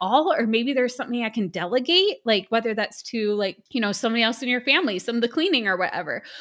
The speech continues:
or whether it's, like, you have some parent volunteers who are willing to help. I know not everybody has that. You know, you can delegate, you can eliminate, just be, "Oh, I'm not doing that at all." You can push it back if it can. So making sure that you prioritize what's most important and doing a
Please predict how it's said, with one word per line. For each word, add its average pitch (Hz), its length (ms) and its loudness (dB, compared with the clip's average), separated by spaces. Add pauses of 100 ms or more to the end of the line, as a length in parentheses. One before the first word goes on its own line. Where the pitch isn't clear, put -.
(220)
or 240 360 6
whether 226 320 4
it's, - 360 -2
like, 233 180 2
you 240 100 2
have 240 160 2
some 262 140 -4
parent 320 320 2
volunteers 220 400 -2
who 220 60 -2
are 196 80 0
willing 196 200 -4
to 185 60 -6
help. 175 180 -6
I 190 80 -4
know 196 140 -4
not 196 160 -2
everybody 180 300 -6
has 160 200 -10
that. - 180 -10 (480)
You 220 120 0
know, 196 100 0
you 202 140 -4
can 214 100 -4
delegate, 269 600 2
you 220 100 -4
can 233 140 -2
eliminate, 285 840 2 (140)
just 226 180 -6
be, 208 160 0
"Oh, 226 160 2
I'm 214 260 0
not 226 220 6
doing 247 160 0
that 220 140 4
at 220 80 2
all." 262 260 6
You 226 140 -2
can 208 160 -4
push - 180 -6
it - 120 -8
back 240 280 6
if 240 140 -6
it 233 80 -10
can. 214 340 -2 (320)
So 285 160 0
making 294 280 4
sure 277 260 6
that 233 240 4
you 226 340 0
prioritize 262 640 2
what's 240 200 -4
most 254 420 2
important 202 560 -8
and 220 120 -2
doing 247 220 0
a 214 180 -2